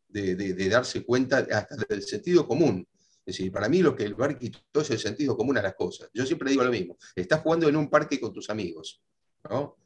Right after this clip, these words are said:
Y entonces hasta pones dos, dos pulóveres, como dicen en Chile, dos, dos, dos,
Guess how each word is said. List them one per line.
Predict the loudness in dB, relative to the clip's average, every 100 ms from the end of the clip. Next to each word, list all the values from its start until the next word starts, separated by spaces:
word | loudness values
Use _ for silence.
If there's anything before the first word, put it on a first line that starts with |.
| _
Y | -4 0 2
entonces | 2 2 2 0 -2
hasta | 2 2 4
pones | 2 6
dos, | 4 4 -4 -16 -8
dos | -6 -4
pulóveres, | 2 4 4 2
como | -2 -6
dicen | -6 -6
en | -6
Chile, | -4 0
dos, | -2 0
dos, | -2 -2 -6
dos, | -6